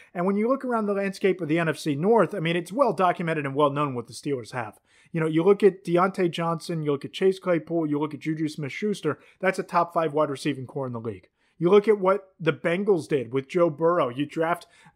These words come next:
uh, Ja'Marr Chase out of L S U, consensus number one wide receiver in this year's class. Burrow's former teammate at L S U, and you drop him into an offense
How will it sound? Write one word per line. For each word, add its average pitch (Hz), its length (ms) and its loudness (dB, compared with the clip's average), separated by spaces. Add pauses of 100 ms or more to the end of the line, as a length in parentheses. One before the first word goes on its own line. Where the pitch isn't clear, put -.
(140)
uh, 180 180 -8
Ja'Marr 170 360 4
Chase - 560 0
out 151 140 2
of 147 80 -2
L 160 180 2
S 156 200 -2
U, 156 320 0 (360)
consensus 196 600 0
number 175 200 2
one 170 220 0
wide 165 160 4
receiver 151 340 -4
in 147 60 -6
this 147 200 -10
year's 139 120 -8
class. 165 260 -4
Burrow's 180 340 0
former 233 460 4
teammate 208 580 2 (240)
at 185 180 0
L 175 220 2
S 165 200 -2
U, 190 180 2
and 156 100 -4
you 165 80 -4
drop 190 320 -2
him 190 100 -4
into 170 240 0
an 156 60 0
offense 156 500 2